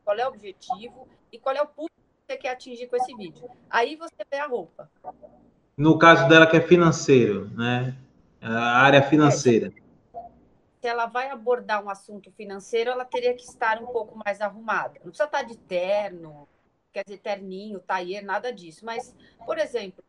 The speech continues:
Speaker 1: pode ser, de repente, um jeans de corte reto, liso, básico, não um jeans rasgado, detonado, sabe? É, e junto com uma camisa, né? Aí pode colocar uma sapatilha. Eu não sei se ela vai
Speaker 2: Você pode repetir,
Speaker 1: colocar
Speaker 2: Carol, porque falhou agora.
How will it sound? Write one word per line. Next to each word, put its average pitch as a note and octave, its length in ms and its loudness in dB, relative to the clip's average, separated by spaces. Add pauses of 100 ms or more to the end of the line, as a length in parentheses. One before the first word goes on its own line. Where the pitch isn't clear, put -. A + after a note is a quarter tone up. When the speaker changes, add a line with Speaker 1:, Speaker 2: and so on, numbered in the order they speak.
(100)
Speaker 1:
pode D#4 240 -4
ser, - 280 -14
de C4 100 -4
repente, C4+ 560 -10
um A#3 180 -14
jeans A3+ 580 -12
de G#3+ 120 -16
corte G#3+ 400 -2
reto, G#3 540 -4
liso, G3+ 420 -14
básico, G3+ 500 -2
não C4+ 200 -8
um - 20 -12
jeans A#3+ 260 -16
rasgado, G3 640 -6 (160)
detonado, F#3 640 -14
sabe? A#3 340 -10 (720)
É, G3+ 380 -8 (140)
e B3+ 80 -20
junto D#4 300 -18
com D#4 120 -18
uma D4+ 160 -10
camisa, C4 640 -14 (300)
né? B4 180 -8
Aí G5 180 12
pode - 180 8
colocar G#4+ 340 -6
uma G#3 120 -8
sapatilha. - 340 -14 (1200)
Eu - 80 -10
não A#4 60 -12
sei A#4+ 160 4
se - 80 4
ela G#3+ 140 -6
vai - 180 -16
Speaker 2:
Você E3 160 4
pode F3 240 8
repetir, F3+ 540 8
Speaker 1:
colocar F#3 160 6
Speaker 2:
Carol, D3+ 320 4
porque D3+ 320 4
falhou C#3+ 380 6
agora. C3+ 500 4